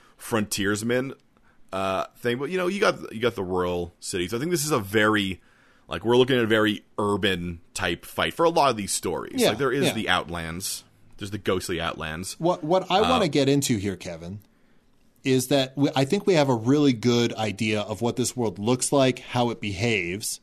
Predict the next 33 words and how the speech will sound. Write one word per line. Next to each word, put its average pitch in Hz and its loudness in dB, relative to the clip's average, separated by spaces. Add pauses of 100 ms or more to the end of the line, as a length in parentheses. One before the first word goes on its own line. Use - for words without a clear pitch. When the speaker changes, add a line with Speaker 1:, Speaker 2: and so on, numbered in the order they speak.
(400)
Speaker 2:
but 139 2
I 135 4
don't 190 2
think 220 0
we 147 4
have 135 4
a 127 -2
good 127 2
handle 113 0
on 113 2
the 110 -2
technology, 110 0 (420)
uh, 98 0
that 110 -2
is 117 0
present 113 0
here. 85 -14 (720)
Speaker 1:
Absolutely. 101 -2 (460)
Speaker 2:
Uh, 123 -4 (100)
Speaker 1:
So - -4
how, 185 4
uh, 156 -4 (180)
so 214 0
let's, 196 -4
let's 180 0
start 247 0
with 220 -4
some 214 -2
of 180 -2
the 175 2
basic 175 -4
no-, 175 0
technologies. 156 -2